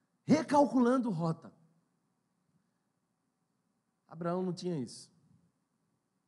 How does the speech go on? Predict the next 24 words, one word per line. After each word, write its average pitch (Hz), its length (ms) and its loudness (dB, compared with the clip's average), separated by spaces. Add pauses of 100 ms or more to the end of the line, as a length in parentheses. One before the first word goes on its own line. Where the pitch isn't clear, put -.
(600)
"Tá 208 120 0
bom, 269 200 10
Deus. 247 560 6 (800)
Tava 208 200 0
muito 254 240 2
legal 254 400 8
aqui, 240 200 2
tá 240 160 4
muito 269 320 4
cômodo 277 480 6
aqui. 247 460 6 (1900)
Eu 226 100 -2
tô 269 160 0
com 277 100 0
os 220 120 4
meus 254 260 4
pais, 254 460 6
eu 214 80 2
tô 254 160 4
na 247 100 6
terra 247 320 10
que 240 140 -2
eu 240 180 2
nasci. 247 760 -2